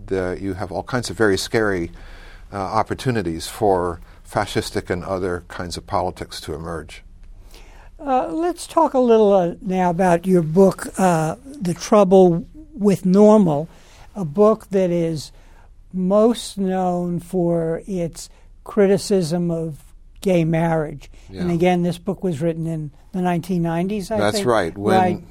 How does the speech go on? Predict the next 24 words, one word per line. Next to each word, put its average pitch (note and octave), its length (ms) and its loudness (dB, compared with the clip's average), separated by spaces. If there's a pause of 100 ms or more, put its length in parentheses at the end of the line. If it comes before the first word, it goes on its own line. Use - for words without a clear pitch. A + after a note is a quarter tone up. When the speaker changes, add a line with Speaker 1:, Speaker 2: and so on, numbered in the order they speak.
(360)
Speaker 1:
when G#2+ 340 -4
gay A2+ 180 2
marri-, A#2 280 4
when A#2+ 220 0
the A2 260 0
idea A#2+ 360 4
of B2+ 100 2
marriage A#2 360 0
was G2 120 -4
still B2+ 400 0
a G2+ 60 0
controversial G#2+ 680 -2
one F#2 220 -2
within F#2 380 -4
the A2+ 80 -4
gay F#2+ 140 0
movement E2+ 580 -8
and F2 360 -8
did F#2+ 120 -6
not A2+ 320 -2
yet G#2 380 -2
seem B2+ 520 -4
to G2+ 120 -6
be D#2+ 400 -6